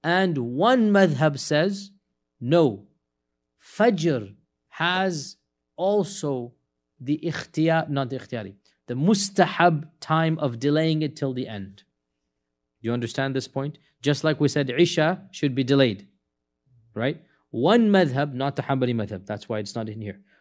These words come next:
One madhab said the best timing for Fajr is the end timing. And the other three madhab said the best timing for Fajr is the beginning time. Where did this difference come from?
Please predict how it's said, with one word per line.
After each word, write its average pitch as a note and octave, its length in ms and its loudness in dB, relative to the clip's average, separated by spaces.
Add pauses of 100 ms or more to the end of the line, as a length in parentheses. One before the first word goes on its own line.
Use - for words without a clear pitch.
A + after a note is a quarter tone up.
(100)
One G#3+ 380 4
madhab E3+ 480 2
said F3+ 460 0 (340)
the C3+ 220 0
best F#3+ 420 2
timing G#3 400 2
for F#3+ 160 -2
Fajr G3+ 500 2 (560)
is C3 200 -2
the E3 160 4
end F3 220 6
timing. A2 460 -4 (1800)
And D3+ 160 2
the E3+ 100 6
other G#3+ 280 8
three B3 320 8
madhab E3 420 6
said F3+ 360 0 (180)
the C#3+ 160 2
best G3 240 4
timing G3 260 2
for F3+ 100 -6
Fajr G3 300 4
is G3+ 400 6 (1160)
the B2+ 100 -4
beginning D#3 420 4
time. G#2+ 280 -6 (880)
Where F3 220 8
did A3 120 4
this G3 140 4
difference G3 320 2
come F3+ 220 -2
from? G3 340 -6